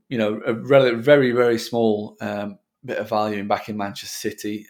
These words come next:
Again, that, that price on City could well drift depending on team news. Um, I also quite like the unders in this one. I think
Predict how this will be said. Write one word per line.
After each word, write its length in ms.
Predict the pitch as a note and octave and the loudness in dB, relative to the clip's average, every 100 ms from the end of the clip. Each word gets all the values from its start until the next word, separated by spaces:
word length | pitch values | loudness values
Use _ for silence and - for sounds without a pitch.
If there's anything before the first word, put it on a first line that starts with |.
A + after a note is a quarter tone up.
| - _ _ | -20 _ _
Again, 340 | - A2+ A#2+ A#2+ | -8 0 0 0
that, 400 | A2 - D#2 E3 | -8 -10 -8 -2
that 200 | B2 - | -4 -4
price 380 | - B2 A#2 A2+ | -2 0 0 -4
on 120 | A2 | -8
City 280 | A2 - - | -10 -14 -12
could 160 | A#2 | -6
well 180 | G#2+ G#2 | -2 -2
drift 300 | G#2 G#2+ - | -2 -6 -8
depending 300 | - G#2+ G#2 | -12 -10 -10
on 120 | F#2+ | -12
team 240 | G#2 A2+ A2 | -10 -6 -4
news. 340 | G#2+ A2 A2 _ _ - - - _ _ | -4 -6 -10 _ _ -20 -20 -20 _ _
Um, 400 | C3 A#2+ A#2+ B2+ - | 0 0 0 -6 0
I 80 | C#3 | 2
also 280 | D3+ D3+ | 2 0
quite 240 | - C3 A#2+ | 0 2 4
like 180 | A#2 G#2 | 2 2
the 80 | |
unders 380 | A#2 B2+ C3 C3 | 0 0 0 -2
in 100 | C3 | -2
this 220 | C3 C3 | -4 -4
one. 260 | C3 C3 C3+ _ _ _ _ _ _ _ _ | -2 -4 -6 _ _ _ _ _ _ _ _
I 60 | - | -12
think 140 | A#2 | -12